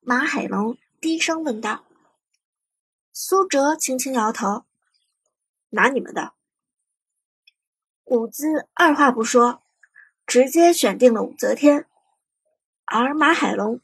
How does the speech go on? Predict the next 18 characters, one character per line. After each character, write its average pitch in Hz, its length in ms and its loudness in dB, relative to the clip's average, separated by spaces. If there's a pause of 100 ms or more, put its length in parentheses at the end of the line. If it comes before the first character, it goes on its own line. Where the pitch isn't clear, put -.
稍 339 300 4
作 330 180 6
犹 - 240 0
豫， 226 260 -6 (600)
选 196 280 2
了 220 100 -4
肉 302 200 4
盾 254 240 2
辅 - 180 -14
助 233 180 2
白 190 200 -2
起。 - 440 -4 (1500)
顺 247 380 4
序 214 460 -6
交 330 180 2
给 247 160 0
对 262 220 8
面， 285 280 0